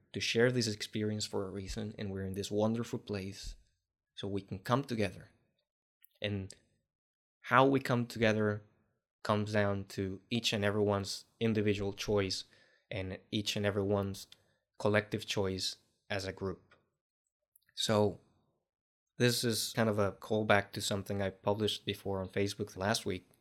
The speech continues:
Make yourself available if you can lend a hand to those around you. Open yourself to whānau, because we are needing it. If you're needing help, if you're in pain,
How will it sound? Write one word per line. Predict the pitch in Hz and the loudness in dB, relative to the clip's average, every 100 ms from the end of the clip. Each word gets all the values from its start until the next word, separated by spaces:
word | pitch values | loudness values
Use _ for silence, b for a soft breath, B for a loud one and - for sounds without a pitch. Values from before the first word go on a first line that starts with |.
| _ _ | _ _
Make | 110 123 131 | 0 0 0
yourself | 135 123 123 | 0 2 2
available | 113 101 107 117 107 98 95 - _ _ _ - | 2 2 2 2 0 -2 -2 -10 _ _ _ -4
if | 101 | -2
you | 101 | -2
can | - 110 107 | -2 0 2
lend | 104 101 95 | 2 2 0
a | |
hand | - 95 92 92 - _ - | -4 -6 -6 -8 -16 _ -6
to | |
those | 98 107 107 | 2 2 4
around | 101 95 95 92 | 2 2 0 -2
you. | 87 - _ _ _ _ _ _ _ _ _ _ _ _ | -8 -12 _ _ _ _ _ _ _ _ _ _ _ _
Open | - 120 131 | -2 0 0
yourself | 127 117 117 - | 0 0 -2 -4
to | |
whānau, | - 101 101 - - _ _ _ _ _ _ - | -4 0 0 -4 -14 _ _ _ _ _ _ -14
because | 117 92 90 92 - _ _ _ - | -8 -6 -6 -6 -14 _ _ _ -6
we | 104 120 | 0 0
are | 101 | 0
needing | 95 101 - | -2 -6 -8
it. | - - _ _ _ _ _ _ b b b b _ _ - - _ _ _ _ _ _ - | -16 -20 _ _ _ _ _ _ b b b b _ _ -20 -20 _ _ _ _ _ _ 0
If | 110 104 | 2 4
you're | 120 120 | 4 4
needing | 120 120 95 | 4 2 0
help, | 110 107 - _ _ _ _ _ _ _ _ _ _ _ - _ | 0 -2 -6 _ _ _ _ _ _ _ _ _ _ _ -20 _
if | 110 107 | -4 2
you're | 113 | 4
in | 113 | 4
pain, | 101 120 90 | 2 -2 -2